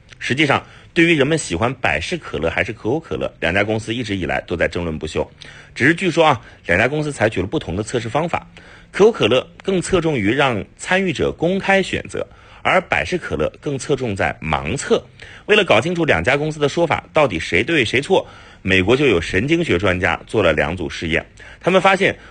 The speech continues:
如果事先告诉参与者他们喝的是哪种可乐，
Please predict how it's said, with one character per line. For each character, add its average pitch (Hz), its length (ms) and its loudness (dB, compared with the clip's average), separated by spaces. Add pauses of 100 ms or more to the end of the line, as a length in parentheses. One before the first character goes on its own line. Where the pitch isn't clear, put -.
(140)
如 156 120 6
果 196 140 8
事 220 180 0
先 214 200 2
告 202 120 6
诉 151 140 2
参 165 200 0
与 151 60 2
者 104 120 2
他 110 100 -4
们 131 80 -4
喝 151 160 0
的 143 100 2
是 120 120 -6
哪 85 200 0
种 101 200 -2
可 80 180 -6
乐， 67 160 -4